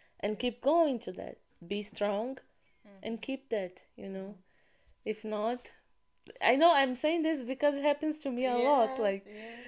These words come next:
Speaker 1: I, I, I pray, I say, "God, God, talk to me." And then after a while, it's keep coming questions in my head, like,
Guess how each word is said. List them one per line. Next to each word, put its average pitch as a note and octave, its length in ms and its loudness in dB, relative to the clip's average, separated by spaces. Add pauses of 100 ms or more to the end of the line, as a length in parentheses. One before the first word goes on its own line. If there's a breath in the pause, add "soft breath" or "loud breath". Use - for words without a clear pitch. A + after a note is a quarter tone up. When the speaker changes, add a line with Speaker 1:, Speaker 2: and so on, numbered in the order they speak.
(140)
Speaker 1:
I, B3 360 2
I, A3+ 460 0
I F#3+ 40 -4
pray, B3+ 440 2
I A#3+ 40 0
say, A3 280 -2
"God, G3+ 400 -2 (100)
God, G#3 260 0
talk C4 300 -2
to C4+ 120 -6
me." B3+ 340 -4 (520 soft breath)
And G#3+ 160 -6
then G#3+ 300 -4 (220)
after A#3+ 420 0
a C4 140 2
while, B3 440 0
it's A#3 200 -8 (120)
keep - 240 -10 (640)
coming B3+ 360 -6
questions A#3+ 600 -2
in G3+ 120 -6
my F#3+ 160 -6
head, F#3 420 -8
like, F#3+ 240 -12